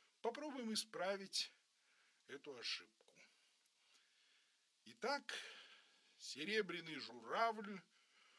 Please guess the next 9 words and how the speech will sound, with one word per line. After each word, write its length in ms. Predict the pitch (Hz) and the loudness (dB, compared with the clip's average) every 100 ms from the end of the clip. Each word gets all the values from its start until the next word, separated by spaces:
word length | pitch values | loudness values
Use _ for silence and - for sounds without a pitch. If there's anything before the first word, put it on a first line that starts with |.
| - _ | -20 _
против 460 | - 127 156 156 110 | -8 -6 -4 -6 -10
европейского 1120 | - 214 190 101 - 170 180 - - 143 135 147 _ | -10 -12 -12 -14 -12 -8 0 2 2 -4 -4 -6 _
опиума. 800 | 143 139 - - - - - - - _ _ _ _ _ - - - - - _ - | -8 -8 -10 -18 -18 -20 -20 -20 -20 _ _ _ _ _ -20 -20 -20 -20 -20 _ -20
В 80 | - | -10
тысяча 440 | 208 214 202 - 151 | -2 0 0 -4 -2
восемьсот 720 | 147 - 139 - 185 175 _ | 0 0 2 0 0 -4 _
тридцать 480 | 143 156 - 120 107 | -16 -4 -2 -2 -6
девятом 560 | 123 151 156 113 101 | -6 -4 -4 -8 -14
году, 560 | - - - - 190 | -14 -16 -12 -8 -8